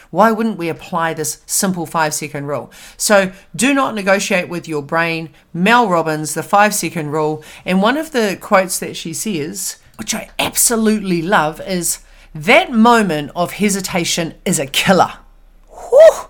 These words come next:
Yes, it is. Like that snooze button. You know what I'm saying, girls, right? Hesitation sends a stress signal to your brain. It's a red flag that signals something is wrong, and your brain goes into protection mode.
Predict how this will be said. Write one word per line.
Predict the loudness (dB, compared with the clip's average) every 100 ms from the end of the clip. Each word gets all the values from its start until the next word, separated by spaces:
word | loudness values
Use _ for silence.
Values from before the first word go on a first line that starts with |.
| -10 -2
Yes, | 0 4
it | 8
is. | 10 8 6 -2 -8 -4
Like | 0
that | 0 0
snooze | 0 0 2
button. | 2 2 2
You | 2
know | 2
what | 2
I'm | 2
saying, | 2 2
girls, | 0 -2 -2 -6 -12 4
right? | 4 4 -4 -2
Hesitation | 0 0 -2 0 0 0 0 2
sends | 2 0 0
a | 0
stress | 2 2 0 -4 -2 0 2 0 -2 -8
signal | 0 0 0 0 0 0
to | 0 -2
your | -2
brain. | -2 -2 -2 -4 -8 _ _ _ -20 -12 -2
It's | 0 2
a | -2
red | -4 -2 -2 -2 -6
flag | -4 0 0 -2 -4
that | -6 -4
signals | -2 -2 -2 -2 -2 -4 -8 -12 -2
something | 2 4 2 0 0
is | 0 4
wrong, | 4 4 0 -8 -16 -20 -18 -2
and | 0 2
your | 0 -2 0
brain | 2 2 0
goes | 2 2 2
into | -2 -4 -6
protection | -6 -6 -4 -4 -2 -2 -2 -2
mode. | -4 -6 -10